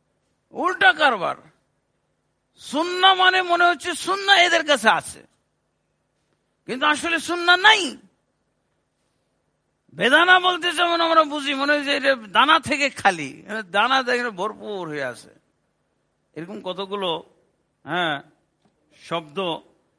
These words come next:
ব্যবহার হয়, তাই সেই শুধু অন্তঃসার শূন্য শব্দ তারা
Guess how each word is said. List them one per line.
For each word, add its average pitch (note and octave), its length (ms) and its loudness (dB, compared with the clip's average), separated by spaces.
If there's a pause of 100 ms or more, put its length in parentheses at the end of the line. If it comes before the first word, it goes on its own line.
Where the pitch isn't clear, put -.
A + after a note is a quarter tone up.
(140)
ব্যবহার E3+ 420 -2
হয়, D3+ 300 -2 (640)
তাই D#3 120 -10
সেই A#3 560 -4 (840)
শুধু E3 500 -14 (2500)
অন্তঃসার G#3 600 -2
শূন্য F4 720 -2 (280)
শব্দ C3+ 720 -8 (460)
তারা C#3+ 340 -6